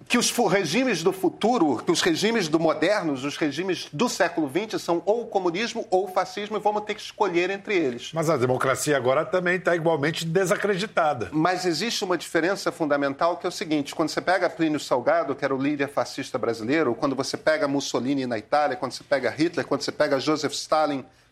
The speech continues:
Speaker 1: pra usar um exemplo de esquerda, o que todos eles diriam é a democracia acabou. A democracia é uma coisa velha. A democracia é um troço que pertence ao século dezoito. Hoje, se você pega um Bolsonaro, se você pega um Viktor Orbán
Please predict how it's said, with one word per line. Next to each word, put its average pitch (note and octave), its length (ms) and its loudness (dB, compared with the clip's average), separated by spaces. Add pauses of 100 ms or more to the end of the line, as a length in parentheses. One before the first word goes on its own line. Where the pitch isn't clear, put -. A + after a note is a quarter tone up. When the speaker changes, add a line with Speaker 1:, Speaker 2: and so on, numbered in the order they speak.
Speaker 1:
pra D#3 120 2
usar C#3 220 0
um C#3 120 2
exemplo C3 340 -4
de A#2 120 -10
esquerda, B2+ 580 0 (1080)
o F3+ 100 4
que G3 160 0
todos G3+ 540 0
eles E3+ 280 2
diriam D3 720 0
é F#3+ 260 4 (280)
a - 60 4
democracia G3+ 640 0
acabou. C#3 760 -2
A A2+ 80 -2
democracia F3 400 0
é - 20 -4
uma G3+ 60 0
coisa G#3 220 2
velha. G#2 840 -2
A A#2+ 80 -2
democracia D#3+ 500 -2
é G#3 40 0
um F3 40 -4
troço F3+ 200 0
que - 60 -20
pertence F#3+ 300 -4
ao F3+ 80 -2
século F3+ 260 -2
dezoito. D3 420 0 (440)
Hoje, D#3 440 2
se D3+ 120 -6
você D#3 220 0
pega E3+ 300 2
um D3+ 60 0
Bolsonaro, C#3 760 2
se - 160 -8
você C3 240 -6
pega D#3 200 2
um D3 80 2
Viktor D#3 340 2
Orbán C#3 500 0